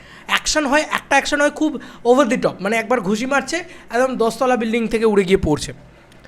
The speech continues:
এরকম জিনিসপত্র হয়। সাউথের ছবিতে আমরা দেখতে পেয়েছি, প্রিভিয়াস, পুরনো।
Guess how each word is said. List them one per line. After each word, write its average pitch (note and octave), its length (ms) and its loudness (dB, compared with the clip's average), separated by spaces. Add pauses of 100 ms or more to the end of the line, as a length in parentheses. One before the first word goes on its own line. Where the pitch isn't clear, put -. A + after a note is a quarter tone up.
(360)
এরকম D4 260 6
জিনিসপত্র C#4+ 420 4
হয়। G3 100 8
সাউথের C4 320 4
ছবিতে C#4 280 2
আমরা C4 180 4
দেখতে B3 220 2
পেয়েছি, G3+ 240 2
প্রিভিয়াস, A#3+ 640 4
পুরনো। C4 300 6